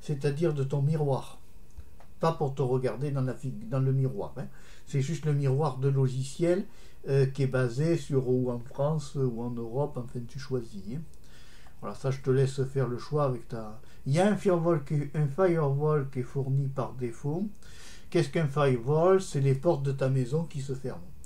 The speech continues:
C'est comme ton ordinateur. Tu mets sur ton ordinateur des portes qui se ferment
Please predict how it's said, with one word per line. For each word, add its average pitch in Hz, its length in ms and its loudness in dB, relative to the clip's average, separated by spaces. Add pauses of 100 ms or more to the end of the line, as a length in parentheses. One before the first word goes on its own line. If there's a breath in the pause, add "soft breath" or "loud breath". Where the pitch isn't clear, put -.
(100)
C'est - 120 -10
comme 139 220 -2
ton 135 180 2
ordinateur. 127 720 0 (320 loud breath)
Tu 147 100 -2
mets 151 140 4
sur 135 180 -2
ton 151 160 2
ordinateur 139 640 0
des 131 100 -2
portes - 260 -2
qui 139 120 -10
se 123 160 -6
ferment 165 320 -2